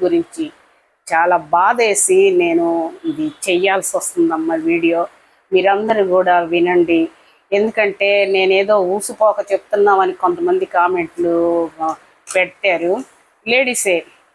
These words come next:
ఊసుపోక చెప్పే మాటలు కాదమ్మా, ఇవి జీవిత సత్యాలు ఇవి. నేను రాజకీయ నాయకురాలను కాదు, స్టేజీలు ఎక్కి స్పీచ్లు ఇవ్విచ్చేదానికి.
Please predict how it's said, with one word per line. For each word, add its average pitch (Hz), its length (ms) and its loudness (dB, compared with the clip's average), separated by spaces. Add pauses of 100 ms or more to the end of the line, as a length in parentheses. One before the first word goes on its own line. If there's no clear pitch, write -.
(1600)
ఊసుపోక 240 460 0
చెప్పే - 400 -4
మాటలు 196 400 0
కాదమ్మా, 175 400 2
ఇవి 180 200 2 (160)
జీవిత 220 300 -4
సత్యాలు 226 600 0
ఇవి. 170 220 -2 (920)
నేను 190 280 4 (200)
రాజకీయ 208 500 2
నాయకురాలను 220 580 0
కాదు, 202 340 2 (100)
స్టేజీలు 214 560 -2
ఎక్కి 208 280 -4
స్పీచ్లు 208 460 -6
ఇవ్విచ్చేదానికి. 196 880 -2